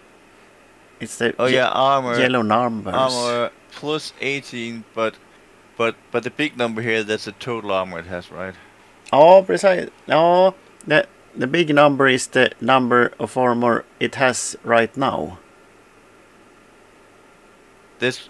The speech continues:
Speaker 2: uh, yeah, the, the
Speaker 1: And there's a
Speaker 2: the
Speaker 1: max.
Speaker 2: first number, yeah.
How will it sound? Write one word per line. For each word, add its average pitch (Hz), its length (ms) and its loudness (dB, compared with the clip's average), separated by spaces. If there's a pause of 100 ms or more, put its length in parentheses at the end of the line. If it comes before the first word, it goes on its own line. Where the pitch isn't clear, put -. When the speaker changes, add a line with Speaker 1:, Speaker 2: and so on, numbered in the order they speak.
Speaker 2:
uh, 62 100 -16 (220)
yeah, 107 300 2
the, 98 320 -2
the 98 400 -4 (3000)
Speaker 1:
And 120 140 -10
there's 117 260 -6
a 127 40 -6
Speaker 2:
the 120 60 -4
Speaker 1:
max. 131 200 -2
Speaker 2:
first 123 440 -2
number, 95 520 -6
yeah. 90 320 -6